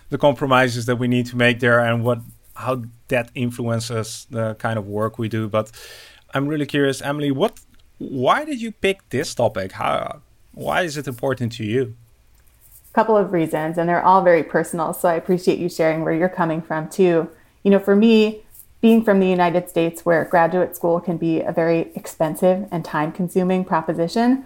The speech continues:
Speaker 2: I always knew that I wouldn't go back to school unless I knew exactly what I wanted to do and had a clear business case for why I needed to do it. And what happened was,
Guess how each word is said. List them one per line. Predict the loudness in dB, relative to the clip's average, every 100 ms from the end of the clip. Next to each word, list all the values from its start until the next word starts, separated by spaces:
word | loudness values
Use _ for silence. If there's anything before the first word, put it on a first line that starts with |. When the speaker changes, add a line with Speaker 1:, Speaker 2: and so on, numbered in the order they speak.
| -12 -4
Speaker 2:
I | 0
always | 2 2 2
knew | 0 0 -2 0
that | -2 0
I | 0
wouldn't | -2 -2
go | -2
back | -2 -2
to | -6
school | -6 -2 0 0
unless | -4 -6
I | -6
knew | -4 -6
exactly | -6 0 0 0 -4 -4
what | 0 0
I | 2
wanted | 0 -2 -4
to | -6
do | -4 -2 -2 -4
and | -8 -8 -8
had | -6
a | -6
clear | -2 0 0
business | -2 -4 -4 -6 -2
case | -2 -2 -2
for | -2
why | 0 0 0
I |
needed | -2 -4 -6 -8
to | -8
do | -2 0
it. | -2 -6 _ _ _ _ _ 2
And | 2 4
what | 0
happened | 0 -2 0 0 2
was, | 2 2 -4